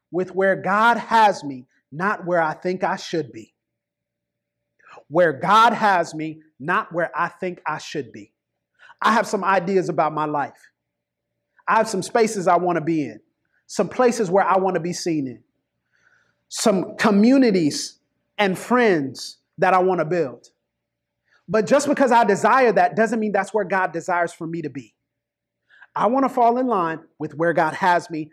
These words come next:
not where I think I should be. And this is a scripture, Ecclesiastes three eleven. "He has made everything beautiful in its time." I love the C S B translation. "He has made everything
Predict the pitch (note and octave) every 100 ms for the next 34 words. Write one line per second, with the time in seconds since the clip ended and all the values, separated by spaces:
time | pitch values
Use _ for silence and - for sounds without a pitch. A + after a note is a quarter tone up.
0 | _ D#3 E3 D#3+ E3 D#3 E3+ D#3 D3 -
1 | E3+ B2+ A#2 _ - C3 D3 E3+ D#3 E3
2 | - E3 B2+ A2 B2+ E3 D#3 E3+ E3 F3+
3 | E3+ F3 F3 E3 C3 A#2 _ _ _ -
4 | G#3 A#3 A#3 A#3 A#3 C#3 C3 - _ _
5 | - G3 F3+ G#3 G#3 A3 A3 G#3+ - B2+
6 | F3+ A3 D3+ - G#2+ _ _ _ _ _
7 | _ _ _ _ _ - D#3 D#3 D#3 -
8 | D3 B2 - _ _ _ _ _ _ -
9 | D3 D#3 E3 - G3 F#3 F#3 F3+ E3+ D3+
10 | C#3 B2+ - - _ _ _ _ - A3+
11 | A#3+ B3+ A3+ A#3 A3 C#3 A#2+ - _ _
12 | _ _ _ _ _ _ - G3 F#3+ B3
13 | A#3+ B3 A#3+ C4